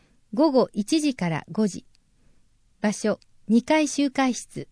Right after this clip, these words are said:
対象、小学生から高校生。高井戸。日時、七月十八日土曜から八月二十六日水曜、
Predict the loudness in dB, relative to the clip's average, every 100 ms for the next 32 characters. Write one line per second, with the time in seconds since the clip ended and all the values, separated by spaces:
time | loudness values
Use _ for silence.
0 | _ _ _ _ _ _ -2 0 0 -2
1 | -2 -4 _ -4 0 2 2 0 -2 -2
2 | -2 -4 -4 0 2 2 0 0 -2 -6
3 | -6 -10 _ _ _ _ -20 _ _ _
4 | _ _ _ _ _ _ -20 _ -4 2
5 | 4 4 4 2 0 _ _ _ _ _
6 | -2 0 0 -4 -4 -8 -14 -4 0 2
7 | 2 0 0 0 -2 -4 0 0 0 -4
8 | -2 2 2 2 0 -4 -4 -6 _ -20
9 | _ -6 -2 0 2 0 0 0 0 0
10 | 0 -2 -2 -2 -4 -10 -2 0 2 2
11 | 0